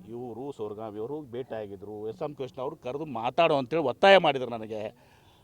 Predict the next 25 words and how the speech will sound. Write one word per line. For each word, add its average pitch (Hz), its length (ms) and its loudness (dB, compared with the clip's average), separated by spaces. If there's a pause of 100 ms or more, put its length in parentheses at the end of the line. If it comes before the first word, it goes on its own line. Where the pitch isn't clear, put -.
(200)
ಅವಾಗ 190 180 8 (100)
ಕರೆದು 165 280 0
ಮಾತಾಡಿದಾಗ 135 560 -2
ನಿಮ್ಮ 196 180 -6
ಇಂಟ್ರೆಸ್ಟು, 151 400 -6
ನಂದೇನು 190 340 -4
ಇಂಟ್ರೆಸ್ಟ್ 160 320 -10
ಇಲ್ಲಪ್ಪ 139 260 -8 (100)
ಅಂತ 156 140 -14
ಹೇಳಿದೆ 113 280 -6
ನಾನು. 101 180 -16 (2500)
ಆವಾಗ 190 200 2 (140)
ನಾನು 175 160 0 (120)
ಅವ್ರ 202 120 4 (100)
ಜೊತೆನೇ 240 320 6
ಮಾತಾಡ್ತೀನಿ 185 500 0
ಅಂತ 143 160 -12
ಹೇಳಿದ್ರು. 101 220 -8 (680)
ಎಸ್ 151 140 -10
ಎಂ 139 100 -10
ಕೃಷ್ಣ 139 220 -12
ಅವ್ರ 113 120 -8
ಜೊತೆ, 107 160 -12 (160)
ನಮ್ಮ 117 180 -10
ಜೊತೆ 147 140 -8